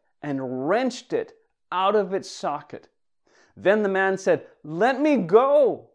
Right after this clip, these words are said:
for the dawn is breaking." But Jacob said, "I will not let you go unless you bless me." "What is your name?" the man asked. And he replied, "Jacob." "Your name is no longer Jacob," the man told him. "From now on,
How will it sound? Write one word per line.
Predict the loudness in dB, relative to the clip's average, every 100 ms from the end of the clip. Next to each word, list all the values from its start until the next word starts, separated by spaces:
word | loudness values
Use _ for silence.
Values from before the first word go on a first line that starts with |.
| _
for | _ 0
the | 2
dawn | 2 2 -2 -2 -4
is | -4 -6
breaking." | 0 0 0 -8 -16 -16 _ _ _
But | -14 -2
Jacob | -2 -2 -6
said, | -6 -8 _ _ -8
"I | -2
will | 2 2
not | 0 2 2 0 -2
let | -4
you | -4 -12
go | -8 -6
unless | -4 -4 -4 -6
you | -4 -4
bless | -4 -4 0 -2 -4 -12
me." | -12 -12 -12 _ _ _ _ _ _ _ _ _ _
"What | -4 -2
is | 0
your | -2
name?" | -2 -4 -6 -10 _ _ _ -18
the | -14
man | -14 -16 -18
asked. | -20 _ _ _ _ -16
And | -6
he | -4
replied, | -4 -4 -6 -8 -10
"Jacob." | -2 -2 -2 -12 -16 _ _ _ _ _ _ _
"Your | -2 0
name | 0 -2 0 -2
is | -4
no | -2 2 2
longer | 4 2 2 -2
Jacob," | 0 -2 -2 -6 -20 _ _ _ _ -12
the |
man | -10 -8 -10
told | -12 -14
him. | -14 -16 _ _ _ _
"From | _ -4 -2
now | 0 2 4
on, | 4 2 -6